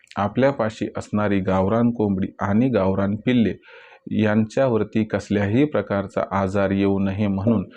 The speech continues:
त्या ठिकाणी त्यांचं लसीकरण कधी व कसं करावं याबद्दल सखोल मार्गदर्शन. लसीकरण करून सुद्धा जर गावरान कोंबडी व गावरान पिल्लं आजारी पडली तर त्यांचा आजार तात्काळ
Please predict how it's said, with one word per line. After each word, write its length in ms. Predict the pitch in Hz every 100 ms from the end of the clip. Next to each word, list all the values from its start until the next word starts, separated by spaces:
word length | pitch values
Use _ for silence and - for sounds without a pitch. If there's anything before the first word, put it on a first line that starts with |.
| - -
त्या 140 | 123
ठिकाणी 460 | 123 117 - 101 101
त्यांचं 400 | 95 120 135 120
लसीकरण 640 | 101 98 - 120 117 110
कधी 380 | 98 104 101 117
व 180 | 151 143
कसं 360 | - 104 - 104
करावं 440 | 101 101 104 101
याबद्दल 580 | 98 98 95 101 107 139
सखोल 420 | 143 101 - 101
मार्गदर्शन. 680 | 98 95 92 113 120 - 90 - - - -
लसीकरण 720 | 104 113 113 180 180 147 143
करून 320 | 139 117 120 120
सुद्धा 500 | 120 104 101 113 98
जर 300 | 95 117 143
गावरान 460 | 110 101 101 104
कोंबडी 380 | 104 101 101 123
व 140 | 139 139
गावरान 440 | 101 95 104 131
पिल्लं 300 | 147 131 123
आजारी 500 | - 95 95 101 101
पडली 440 | 101 101 101 113
तर 220 | 127 110 104
त्यांचा 420 | 101 101 101 104 -
आजार 380 | 95 95 117
तात्काळ 500 | 131 104 95 - 101